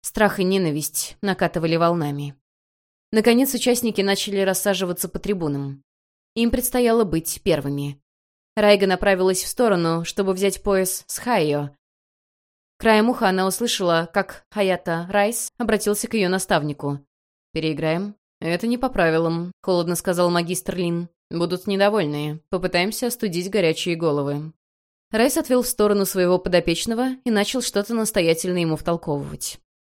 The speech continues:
Рейлин нацепил на лицо маску невозмутимости, однако Райга видела, что юноша не сводит взгляд с неё.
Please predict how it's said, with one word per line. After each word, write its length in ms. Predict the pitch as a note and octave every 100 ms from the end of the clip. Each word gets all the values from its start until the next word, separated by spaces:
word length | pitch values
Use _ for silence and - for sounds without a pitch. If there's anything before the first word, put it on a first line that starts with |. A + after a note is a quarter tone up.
| -
Рейлин 400 | G3+ G3+ G#3 F#3+
нацепил 420 | F3+ F3+ F3+ G3+
на 120 | F#3 F#3
лицо 380 | F#3 - G#3
маску 320 | G3 F#3+ - G3
невозмутимости, 960 | F#3 F#3 G3+ - B3+ C#3+ C#3 D3+ C#3+ - _ _ -
однако 360 | G3+ G3 A#3+ A#3+
Райга 280 | A#3 A3+ B3
видела, 600 | B3+ D3 D3+ D3 D3+ D#3 -
что 220 | - A3+
юноша 440 | G#3 G#3 F#3+ G3+
не 120 | F#3+
сводит 380 | F#3+ F#3+ F#3 F#3
взгляд 380 | F#3+ G3 F3+ C#3+
с 80 | -
неё. 380 | C#3+ C#3 C#3+